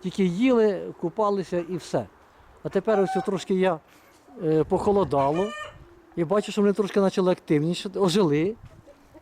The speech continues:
Вітерець, я трошки давай їм підігрувати під цю дудку.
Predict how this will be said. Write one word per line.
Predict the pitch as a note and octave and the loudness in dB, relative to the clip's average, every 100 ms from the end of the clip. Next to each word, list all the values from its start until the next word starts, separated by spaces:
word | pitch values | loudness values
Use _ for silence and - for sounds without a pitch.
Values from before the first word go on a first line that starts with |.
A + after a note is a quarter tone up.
| _ - | _ -16
Вітерець, | D3+ F#3 E3 F3+ G#3 | -4 0 2 2 -2
я | D#4 | -6
трошки | F4+ D#4+ D#4+ | -6 -8 -8
давай | B3 C4+ B3+ | -4 -2 0
їм | B3 A#3 | 0 0
підігрувати | A#3+ G#3 F#3+ F#3+ F3+ F#3 E3 - _ _ | -2 2 2 2 0 -4 -10 -12 _ _
під | F#3 | -12
цю | - F3+ | -10 -10
дудку. | D#3 E3 - E3 | -8 -8 -8 -14